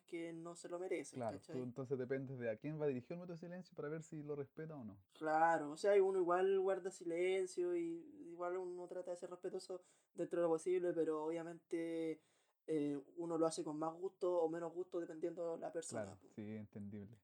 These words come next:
Speaker 2: Y también yo creo que está, eh, esto de, mm, del, del discurso, por mano. O sea, si tení a un estadio en silencio entero, weón, y que está ahí, pero, weón,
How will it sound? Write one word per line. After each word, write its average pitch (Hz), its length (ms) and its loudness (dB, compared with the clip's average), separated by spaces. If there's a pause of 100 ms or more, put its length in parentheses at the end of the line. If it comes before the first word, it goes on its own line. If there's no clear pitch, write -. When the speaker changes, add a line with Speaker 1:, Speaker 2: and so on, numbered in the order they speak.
(140)
Speaker 2:
Y 117 80 -6
también 143 320 -2
yo 156 100 0
creo 165 180 0
que 160 60 -6
está, 165 440 2 (120)
eh, 113 580 -6 (400)
esto 139 360 -4
de, 113 320 2
mm, 98 260 -8 (840)
del, 101 580 -8
del 107 160 -4
discurso, 147 520 -4
por 104 140 -8
mano. 117 200 -2
O - 40 -6
sea, 180 180 0
si 180 120 -2
tení 156 400 0
a 151 100 -6
un 175 120 -4
estadio 170 420 0
en 165 100 0
silencio 156 500 -4
entero, 110 580 -4
weón, 117 300 -6
y 131 140 -2
que 127 100 -6
está 165 260 2
ahí, 165 300 -2 (380)
pero, 117 580 0 (840)
weón, 117 260 -4